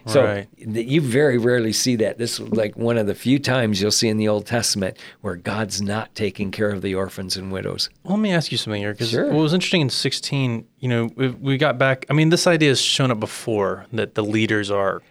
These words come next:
Speaker 2: corrupt.
Speaker 1: Yes.
Speaker 2: We've already seen
Speaker 1: Yeah.
Speaker 2: that, you know, previously.
Speaker 1: Yeah.
Speaker 2: Um, whenever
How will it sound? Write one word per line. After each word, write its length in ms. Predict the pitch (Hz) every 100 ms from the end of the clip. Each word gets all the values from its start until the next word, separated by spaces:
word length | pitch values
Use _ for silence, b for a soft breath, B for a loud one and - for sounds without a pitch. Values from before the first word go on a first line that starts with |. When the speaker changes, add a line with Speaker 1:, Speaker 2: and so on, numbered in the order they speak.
| -
Speaker 2:
corrupt. 480 | - 98 87 - 127
Speaker 1:
Yes. 320 | 123 131 -
Speaker 2:
We've 220 | 117 113
already 240 | 120 120
seen 300 | 110 - 120 110
Speaker 1:
Yeah. 80 |
Speaker 2:
that, 220 | 107 104 -
you 120 | 120
know, 120 | 104
previously. 640 | 101 - 107 101 - 101 98 b
Speaker 1:
Yeah. 260 | - 120 90 - b b -
Speaker 2:
Um, 300 | 139 135 131
whenever 560 | 139 170 185 190 170